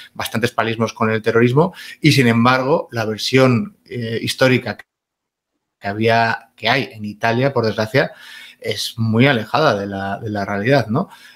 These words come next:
Entonces, Mateo tuvo la idea, la, la buena idea de, bueno, pues vamos a hacer algo, vamos a poner una pica <laughs> en,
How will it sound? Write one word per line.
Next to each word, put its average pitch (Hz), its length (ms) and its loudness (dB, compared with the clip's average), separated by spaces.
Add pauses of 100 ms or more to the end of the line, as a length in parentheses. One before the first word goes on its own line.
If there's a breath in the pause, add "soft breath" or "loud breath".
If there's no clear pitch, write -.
(100)
Entonces, 113 640 -2
Mateo 117 360 2
tuvo 123 200 4
la 123 80 4
idea, 139 340 4
la, 104 320 -8
la 107 140 -2
buena 113 240 2
idea 120 400 4
de, 113 340 -2
bueno, 135 220 -2
pues 101 120 -12
vamos 120 280 2
a - 20 -2
hacer 120 180 0
algo, 123 440 0
vamos 110 500 -6
a 120 80 -2
poner 131 120 4
una 131 200 2
pica 123 380 -2
<laughs> 117 240 -4
en, 120 180 -4